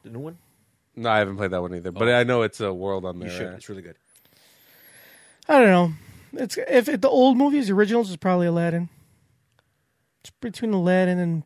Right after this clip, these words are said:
Speaker 3: possibly
Speaker 1: Well, I'm excited because I could watch all the episodes of Lizzie McGuire again.
Speaker 2: Oh, they're gonna have the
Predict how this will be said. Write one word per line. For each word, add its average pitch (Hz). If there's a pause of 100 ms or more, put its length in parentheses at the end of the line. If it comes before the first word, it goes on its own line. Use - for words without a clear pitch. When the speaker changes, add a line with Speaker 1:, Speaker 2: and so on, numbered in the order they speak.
Speaker 3:
possibly 185
Speaker 1:
Well, 180
I'm 143
excited 139
because 117 (180)
I 113
could 113
watch 107 (520)
all 107
the 120
episodes 117
of 117
Lizzie 123
McGuire 113
again. 117 (1200)
Speaker 2:
Oh, 123
they're 113
gonna 110
have 104
the 104